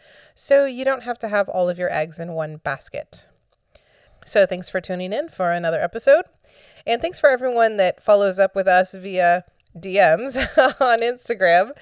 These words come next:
after the episodes. We love your little love letters. We love your notes. We love hearing what you're enjoying about the podcast.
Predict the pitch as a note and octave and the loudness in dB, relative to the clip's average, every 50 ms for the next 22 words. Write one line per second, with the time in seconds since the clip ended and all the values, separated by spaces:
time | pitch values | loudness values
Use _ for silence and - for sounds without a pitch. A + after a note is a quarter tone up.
0 | - - - - - - A3+ C4 - - B3 A3+ G#3+ G3+ - - G#3+ - - F3+ | -20 -20 -20 -10 -2 0 0 0 0 -2 -4 -2 0 0 -2 -2 -4 -4 -2 -2
1 | E3+ F#3 F#3+ - G3+ G#3 G#3+ F#3 G3 F#3+ G#3 G#3 A3 G#3+ G#3 G3+ F#3+ E3 D#3+ F3+ | -2 -2 -4 -6 -10 -10 -4 0 2 2 2 2 0 -2 -4 -2 -2 -2 -2 0
2 | G#3+ C4+ D4 C4+ C4 C4+ C4 C4 B3 B3 B3 B3 B3 - A3 F#3 F3+ F3+ F3+ F3+ | 2 2 2 2 2 2 2 2 2 2 0 0 -2 -4 -6 -4 -2 -2 -2 -2
3 | F#3 F3+ F3+ F#3 G3+ G#3+ G#3+ G#3+ G#3+ G#3+ - - G3 F#3 F#3 F#3 F3+ F3+ - - | -2 -6 -6 -2 0 2 2 2 0 -2 -8 -10 -6 -2 -2 -2 -2 -2 -6 -8
4 | F3+ F3 F3 F3 E3+ E3+ E3+ E3 E3 - E3+ E3 E3 - E3+ E3+ D#3+ D#3+ E3+ D#3+ | -8 -6 -6 -6 -8 -8 -8 -8 -8 -6 -6 -6 -6 -6 -8 -12 -10 -6 -6 -4
5 | D#3+ D#3+ D#3+ - E3 D#3+ - D3+ D#3 - - - - - - D3+ - - - - | -4 -6 -8 -10 -8 -6 -6 -6 -6 -8 -10 -14 -14 -10 -10 -10 -10 -10 -10 -12
6 | - - - - - - - | -12 -12 -12 -14 -16 -18 -20